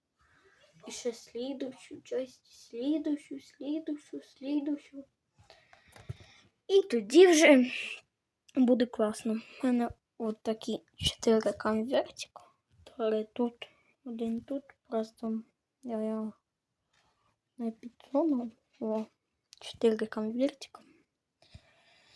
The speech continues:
Наступ-, в наступному відео Е, я теж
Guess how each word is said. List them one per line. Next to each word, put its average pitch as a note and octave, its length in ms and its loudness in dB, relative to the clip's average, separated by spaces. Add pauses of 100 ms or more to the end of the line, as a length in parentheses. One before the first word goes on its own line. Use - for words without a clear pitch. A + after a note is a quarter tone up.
(340)
Наступ-, - 560 0 (260)
в A#3 180 -4
наступному A#3 760 -4
відео B3 720 -2 (2000)
Е, B3+ 40 -4 (340)
я A#3 80 0
теж A3+ 260 -2